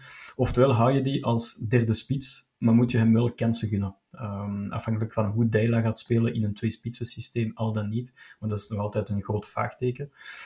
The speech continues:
Ehm, maar Romeo Vermand was top, Nusa was top, ehm, Onyedika speelde opnieuw een zeer puike wedstrijd. Ehm,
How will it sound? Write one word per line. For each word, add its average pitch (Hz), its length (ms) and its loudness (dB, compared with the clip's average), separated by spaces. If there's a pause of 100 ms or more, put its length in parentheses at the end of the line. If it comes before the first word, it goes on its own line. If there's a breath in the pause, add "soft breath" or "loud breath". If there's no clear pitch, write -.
(120)
Ehm, 117 680 8
maar 123 140 4
Romeo 120 240 8
Vermand 113 320 4
was 117 160 -2
top, 127 300 -2
Nusa 123 280 2
was 120 220 2
top, 123 380 -2
ehm, 110 580 -2
Onyedika 120 540 4
speelde 120 280 2
opnieuw 117 300 2
een 104 100 0
zeer 113 340 2
puike 117 320 -4
wedstrijd. 120 600 -6 (340 loud breath)
Ehm, 110 600 6